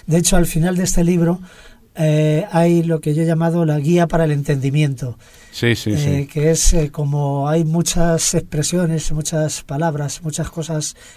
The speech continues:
Speaker 1: que se salen un poco de lo convencional, porque son, pues, lógicamente son de cosecha propia, la inmensa mayoría de ellas, pues, eh, en principio, eh, lo, lo, o sea, el poner la guía,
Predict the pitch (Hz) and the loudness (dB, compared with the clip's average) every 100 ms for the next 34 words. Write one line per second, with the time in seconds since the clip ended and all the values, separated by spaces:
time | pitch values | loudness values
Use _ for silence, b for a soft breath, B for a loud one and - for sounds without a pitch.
0 | B 151 156 165 156 147 147 151 151 143 | B -6 -4 -2 -2 -2 -4 -4 -4 -4
1 | 143 139 143 - 151 156 170 B B B | -6 -6 -6 -6 -4 -4 -6 B B B
2 | B - 170 151 - - 160 143 139 139 | B -10 -6 -6 -4 -2 0 0 -2 -4
3 | 123 127 113 135 131 147 143 139 - 147 | -8 -12 -12 -10 -8 -6 -6 -4 -6 -8
4 | - - 147 147 160 147 143 131 143 - | -8 -6 0 0 0 -4 -4 -4 -6 -2
5 | 143 143 143 151 151 147 156 - B B | -2 -2 -2 -2 -2 -2 -4 -6 B B
6 | B B - 143 - 165 165 147 151 151 | B B -6 -4 -4 -6 -4 -2 0 0
7 | 196 165 185 196 196 B B _ 180 160 | 0 2 0 0 -4 B B _ 0 2
8 | 156 151 151 147 143 147 - 160 156 165 | 4 2 2 0 -4 -8 -10 -6 -6 -6
9 | 147 165 180 175 196 175 160 190 156 - | -4 0 0 2 0 0 -2 0 4 4
10 | 196 202 190 208 202 208 185 | 6 4 2 4 4 4 2